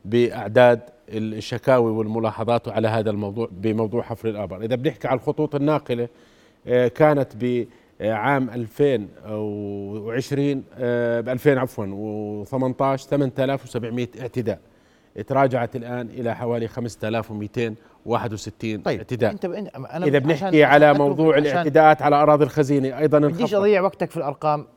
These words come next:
Speaker 1: نعم.
Speaker 2: إحنا مصدقينك.
Speaker 1: هذا
Speaker 2: أنا
Speaker 1: نتيجة الجهود
Speaker 2: بدي،
Speaker 1: والإجراءات
Speaker 2: أنا
Speaker 1: اللي
Speaker 2: بدي
Speaker 1: عم بتنفذها
Speaker 2: أكد لك
Speaker 1: وزارة
Speaker 2: إحنا
Speaker 1: المياه والري.
Speaker 2: مصدقين إنكم تاخذوا إجراءات.
Speaker 1: صحيح.
Speaker 2: لأنك أنت فيش يوم بمر بتبعت خبر
Speaker 1: نعم،
Speaker 2: بتعطينا.
Speaker 1: صحيح. وموثق.
Speaker 2: معك دقيق.
Speaker 1: وموثق.
Speaker 2: ممتاز. وكله تبعته مع الفيديو والصور.
Speaker 1: نعم، صحيح.
Speaker 2: وعليه إحنا م-،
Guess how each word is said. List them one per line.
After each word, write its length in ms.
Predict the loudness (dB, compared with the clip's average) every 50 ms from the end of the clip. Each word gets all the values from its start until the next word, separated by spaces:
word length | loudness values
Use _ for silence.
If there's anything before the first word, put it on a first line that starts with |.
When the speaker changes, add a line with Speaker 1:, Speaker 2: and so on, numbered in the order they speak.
| _ _ 0
Speaker 1:
نعم. 260 | 4 4 4 4 2
Speaker 2:
إحنا 260 | -4 -8 -8 -8 -8 -8
مصدقينك. 560 | -6 -8 -8 -8 -6 -6 -6 -6 -2 6 8
Speaker 1:
هذا 200 | 8 10 10 8
Speaker 2:
أنا 120 | 8 6
Speaker 1:
نتيجة 260 | 6 6 2 2 4 2
الجهود 400 | 2 2 2 4 6 6 6 6
Speaker 2:
بدي، 80 | 6 4
Speaker 1:
والإجراءات 540 | 4 4 4 8 8 10 10 12 10 10 8
Speaker 2:
أنا 100 | 6 4
Speaker 1:
اللي 220 | 4 6 6 6
Speaker 2:
بدي 120 | 4 4
Speaker 1:
عم 180 | 4 6 4 4
بتنفذها 240 | 4 4 6 8 8
Speaker 2:
أكد 60 | 8
لك 40 | 8
Speaker 1:
وزارة 220 | 10 10 10 10 10
Speaker 2:
إحنا 120 | 6 0
Speaker 1:
المياه 240 | 2 4 4 4 4
والري. 200 | 4 4 6 6
Speaker 2:
مصدقين 360 | 6 6 6 2 0 0 -2
إنكم 200 | -4 -6 -6 -6
تاخذوا 300 | -4 -4 -4 -2 -4 -4
إجراءات. 340 | -2 -2 -4 -4 -6 -8 -10 _ -20 _ _ _ -20
Speaker 1:
صحيح. 400 | -10 -6 -6 -4 -4 -4 -6 -6
Speaker 2:
لأنك 240 | -6 -8 -6 -6 -6
أنت 160 | -6 -6 -8
فيش 260 | -8 -8 -10 -8 -6
يوم 180 | -6 -6 -4 -6
بمر 300 | -6 -6 -6 -8 -8 -10
بتبعت 400 | -12 _ -6 -4 -4 -6 -6 -8
خبر 340 | -8 -6 -4 -4 -4 -4 -4 -2
Speaker 1:
نعم، 240 | 0 0 0 0
Speaker 2:
بتعطينا. 240 | -2 -4 -2 -4 -4
Speaker 1:
صحيح. 200 | -4 -4 -8 -10 -12 _ _ _ _ _ _ _
وموثق. 460 | 2 4 6 6 6 6 2 -2 -2
Speaker 2:
معك 200 | 0 -4 -4 -4
دقيق. 360 | -6 -8 -8 -8 -12 -10 -6
Speaker 1:
وموثق. 280 | 0 4 4 4 4 4
Speaker 2:
ممتاز. 200 | 0 -6 -8 -8 -10 -20 _ _ _
وكله 280 | -6 -2 2 2 2 2
تبعته 340 | 2 0 0 0 -2 -2
مع 120 | -4 -4 -4
الفيديو 340 | -4 -4 -4 -2 0 0 -2
والصور. 380 | -2 -4 -8 -10 -10 -10 -8 -4
Speaker 1:
نعم، 280 | -4 -2 -2 -2 -4
صحيح. 180 | -4 -4 -2 0
Speaker 2:
وعليه 360 | 0 2 2 2 0 0 -2
إحنا 200 | -8 -8 -8 -8
م-، 120 | -8 -8